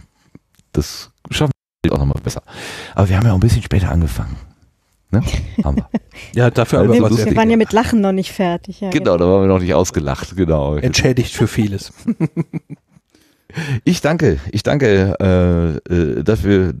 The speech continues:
Speaker 1: dass wir diesen, diese Sendung so gemeinsam so schön machen konnten. Und, ähm, ich danke ganz besonders der Claudia,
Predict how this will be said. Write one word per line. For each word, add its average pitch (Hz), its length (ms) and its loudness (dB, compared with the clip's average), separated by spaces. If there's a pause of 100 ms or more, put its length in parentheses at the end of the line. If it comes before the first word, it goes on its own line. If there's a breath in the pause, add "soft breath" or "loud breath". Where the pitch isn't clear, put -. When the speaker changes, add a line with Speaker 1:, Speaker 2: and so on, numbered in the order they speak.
Speaker 1:
dass - 500 -4
wir 98 320 0
diesen, 92 500 0
diese 87 220 -4
Sendung 95 280 2
so 90 360 0
gemeinsam 92 380 2
so 92 80 2
schön 90 200 0
machen 110 200 -2
konnten. 147 500 0
Und, 101 600 0
ähm, 92 380 2 (720)
ich 95 200 2
danke 85 460 2
ganz 82 200 2
besonders 92 320 0
der 110 100 -2
Claudia, 190 440 2